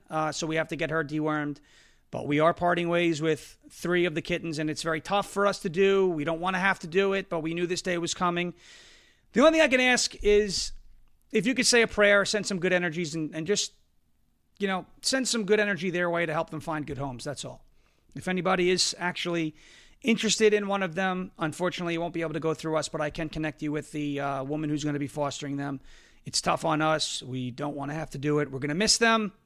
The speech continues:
but, um, it, we have reached that stage in the game, and that is just where we are. So,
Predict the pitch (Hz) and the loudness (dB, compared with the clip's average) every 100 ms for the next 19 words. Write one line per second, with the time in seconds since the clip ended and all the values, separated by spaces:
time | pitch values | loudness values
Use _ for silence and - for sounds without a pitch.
0 | 170 156 170 - _ _ _ _ _ 160 | -6 0 0 0 _ _ _ _ _ 2
1 | 156 151 147 - - - _ _ 170 160 | 4 2 0 -6 -16 -20 _ _ -6 -4
2 | 165 160 165 190 208 180 - 190 185 180 | -2 -2 -4 -2 -2 0 0 0 -2 -2
3 | 175 175 185 185 180 _ _ _ _ _ | -4 -2 -4 -4 -8 _ _ _ _ _
4 | _ _ _ - - 170 160 160 147 147 | _ _ _ -16 -10 -6 -2 -2 -2 -4
5 | 143 143 135 127 110 - 165 151 139 | -4 -4 -4 -6 -8 -4 0 0 -2